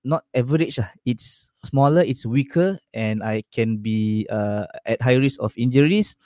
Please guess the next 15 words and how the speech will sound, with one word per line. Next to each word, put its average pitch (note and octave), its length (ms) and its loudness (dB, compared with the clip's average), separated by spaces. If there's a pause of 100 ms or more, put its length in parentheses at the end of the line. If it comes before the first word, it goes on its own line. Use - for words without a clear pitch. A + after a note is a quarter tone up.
(280)
or A#2+ 160 0
have, A2+ 260 -2
uh, A2+ 140 -2
joint C#3 340 2
pain. D#3+ 280 -2 (680)
It's - 160 -4
normal B2+ 360 6
for A#2 260 0
me A2 140 2
to A2+ 100 -2
have A2 160 0
that, A#2+ 180 0
the A#2 80 2
doctor G2+ 280 -6
say. G#2 180 -6